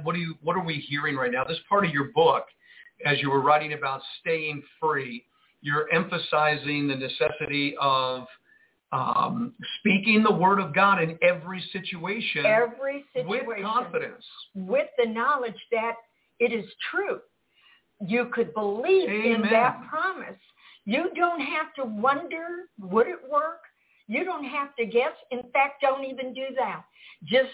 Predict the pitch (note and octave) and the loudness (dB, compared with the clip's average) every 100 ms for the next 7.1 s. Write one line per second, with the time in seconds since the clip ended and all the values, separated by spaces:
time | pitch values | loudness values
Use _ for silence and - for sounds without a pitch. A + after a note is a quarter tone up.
0 | - B3 G#3+ - A#3 D4+ G#3 F#3+ A#3+ G3+ | -2 -2 -2 0 0 0 -4 -6 -4 -6
1 | - F#3+ G3+ A3+ E3 - - _ _ - | -8 -6 -6 -6 -8 -16 -18 _ _ -18
2 | - - D4 D#4+ A#3 A#3+ B3 C4+ - A3+ | -8 0 0 0 -2 -4 -4 -14 -10 -10
3 | - A3+ - - F#3 G3+ G#3 G3+ G3 D3+ | -4 -4 -4 -6 -4 -6 -6 -6 -6 -6
4 | D3+ A#3+ - - G3+ A#3 A#3 A#3 C4 E4+ | -6 -8 -10 -12 -2 0 2 4 4 4
5 | C4 G#3 G#3+ A3+ - B3 A#3+ A3+ A3+ A3+ | -4 -6 -6 -10 -6 -4 0 0 0 -6
6 | A3+ C4+ F#4 D#4 G3+ A#3+ G#3+ G#3 G#3 G#3 | -6 -2 -2 -2 -6 -6 -6 -6 -4 -4
7 | A#3+ | -6